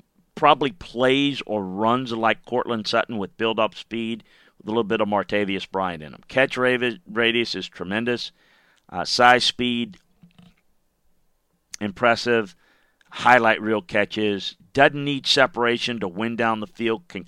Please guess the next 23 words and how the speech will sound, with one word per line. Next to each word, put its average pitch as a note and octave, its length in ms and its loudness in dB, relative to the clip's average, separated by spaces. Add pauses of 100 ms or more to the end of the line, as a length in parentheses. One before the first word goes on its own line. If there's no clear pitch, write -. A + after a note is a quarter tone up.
climb A#2+ 360 -2
the A2+ 100 -2
ladder A2+ 440 2
on F2 160 -8
any A2 240 -4
corner. A#2 560 -4 (720)
Uh, F2 180 -4 (180)
quicker C#3 520 -2
at A2 140 -6
the A#2+ 80 -4
line A#2 240 0
of A2+ 80 -2
scrimmage A#2 460 -6
than G2 120 -8
most A2 300 -2
tall A#2 220 2
receivers. A2+ 600 -4
Got - 200 -8
multiple A2+ 500 -4
ways A#2 300 -2
to A2 100 -10
beat A2 260 -4
press. A#2+ 460 2